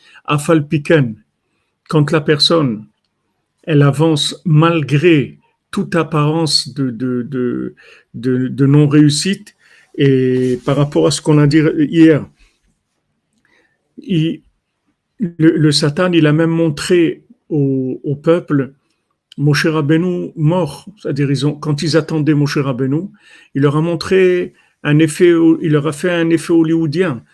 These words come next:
Ils ont vu, mamash, que Moshe Rabbeinu, il était mort. Le Satan, il leur a fait un film. Il leur a montré un film de Moshe Rabbeinu qui était mort. Ils ont vu.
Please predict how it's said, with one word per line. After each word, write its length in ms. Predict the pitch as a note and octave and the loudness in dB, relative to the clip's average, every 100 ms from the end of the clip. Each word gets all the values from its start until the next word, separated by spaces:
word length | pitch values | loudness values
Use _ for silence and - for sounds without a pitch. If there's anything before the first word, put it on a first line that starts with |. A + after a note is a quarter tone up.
| _ _ | _ _
Ils 220 | D#3 C3 | -2 0
ont 100 | E3 | 0
vu, 400 | B2+ C#3+ F3 A3 - _ _ | 0 -2 -4 -6 -12 _ _
mamash, 480 | C#3+ D3 F3+ A3 - | -4 -4 -2 -4 -6
que 100 | - | -2
Moshe 300 | E3 E3 D#3 | -2 -2 -4
Rabbeinu, 420 | E3 D#3 E3+ G#3 | -2 0 2 2
il 60 | G3+ | -2
était 200 | F#3 F#3 | -2 0
mort. 400 | G3 D#3+ - _ _ _ _ _ | 0 -4 -8 _ _ _ _ _
Le 100 | C#3+ | -4
Satan, 380 | C#3+ D#3+ D#3 G#3 | -2 -2 -2 -2
il 120 | G3 | 0
leur 140 | D#3+ D3+ | 0 0
a 60 | |
fait 160 | D3 F#3+ | -4 -4
un 80 | E3 | -6
film. 480 | - G#3+ C#3+ A#2 - _ _ | -2 0 0 -2 -8 _ _
Il 80 | C#3+ | -2
leur 120 | C#3+ D3+ | 0 0
a 40 | |
montré 320 | D#3+ D3+ - | -2 -4 -4
un 120 | F3+ | -6
film 540 | D3 - E3+ G#3 D#3 A#2+ _ _ - | -6 -4 -4 -2 -4 -8 _ _ -8
de 120 | C3+ | 0
Moshe 260 | D3 D3+ F3 | 2 2 -2
Rabbeinu 460 | D#3 C3 D#3 F#3 | -2 0 0 -2
qui 100 | - | -4
était 200 | D3 D3+ | -4 0
mort. 420 | C#3+ D#3 - - _ _ _ _ _ _ _ _ | 0 0 -2 -12 _ _ _ _ _ _ _ _
Ils 180 | D3 D#3 | -4 0
ont 100 | D3+ | 0
vu. 260 | C#3+ F3 | 0 -4